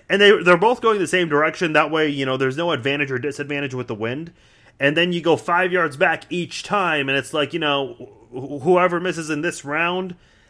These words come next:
uh, you know, if both kickers miss, you continue. Whoever misses, uh, you know, th-, that's your winner. Uh, you do a coin toss, too, to see who goes first and who goes second. Uh, things like that.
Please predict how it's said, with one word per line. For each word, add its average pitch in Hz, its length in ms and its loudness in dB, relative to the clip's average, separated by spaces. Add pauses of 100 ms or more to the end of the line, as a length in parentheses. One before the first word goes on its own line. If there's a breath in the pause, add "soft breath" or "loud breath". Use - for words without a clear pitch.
(240)
uh, 143 640 4 (380)
you 135 160 -2
know, 156 280 0 (520)
if 143 140 0
both 170 200 4
kickers 180 320 0
miss, 185 220 -2
you 165 80 -4
continue. 160 500 -2
Whoever 156 340 -2
misses, 175 640 -2 (120)
uh, 151 520 4
you 139 120 -2
know, 156 220 -2
th-, 135 260 -12
that's 143 340 -2
your 165 100 2
winner. 160 380 -2 (560 soft breath)
Uh, 127 220 2
you 135 120 -2
do 196 120 8
a 190 60 6
coin 208 260 2
toss, 214 260 -4
too, 262 160 -4
to 143 100 -6
see 156 160 -4
who 156 140 2
goes 147 220 0
first 139 260 -2
and 123 80 -6
who 135 140 -2
goes 120 200 -2
second. 104 400 -6
Uh, 143 400 -2
things 214 180 -2
like 196 160 0
that. 131 280 -2